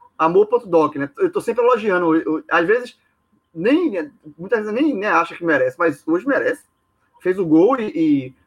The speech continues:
é, é um, é um zagueiro, é um zagueiro muito, eu acho que tem um futuro muito,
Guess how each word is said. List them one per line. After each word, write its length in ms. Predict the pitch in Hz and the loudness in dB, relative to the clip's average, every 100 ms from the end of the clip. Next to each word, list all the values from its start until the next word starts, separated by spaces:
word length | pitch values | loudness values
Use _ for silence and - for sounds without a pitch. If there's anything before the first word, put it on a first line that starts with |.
| _ _ _ - | _ _ _ -14
é, 680 | 131 127 120 113 - - - - | -10 -8 -8 -10 -12 -14 -14 -4
é 100 | 233 | -2
um, 160 | 320 | -2
é 80 | 165 | -2
um 120 | 254 | 0
zagueiro, 360 | 247 214 170 180 | 0 4 4 4
é 40 | |
um 80 | 196 | 0
zagueiro 400 | 202 175 170 143 _ _ - - | 0 2 0 -2 _ _ -20 -6
muito, 380 | 151 208 - - 123 | -2 -2 -4 -6 -2
eu 200 | 151 160 | 2 2
acho 160 | - | -2
que 100 | - | -8
tem 120 | - | -6
um 100 | 190 | -6
futuro 260 | 160 - 175 | -6 -8 -4
muito, 360 | 160 220 202 | -4 -4 -10